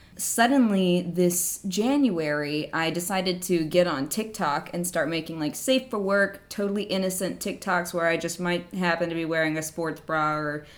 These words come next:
something else a little more revealing. And it generated so much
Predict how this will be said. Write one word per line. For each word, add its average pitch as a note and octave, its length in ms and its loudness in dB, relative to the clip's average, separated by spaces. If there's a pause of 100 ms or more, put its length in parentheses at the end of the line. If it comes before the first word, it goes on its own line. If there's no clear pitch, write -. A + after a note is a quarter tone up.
(120)
something F3+ 480 2
else - 440 -2
a F3+ 120 6
little F3 360 2
more E3+ 260 0
revealing. D#3+ 840 0 (320)
And F3 460 2 (320)
it G3 240 0
generated B3 500 4
so F3 540 2
much F#3+ 540 -2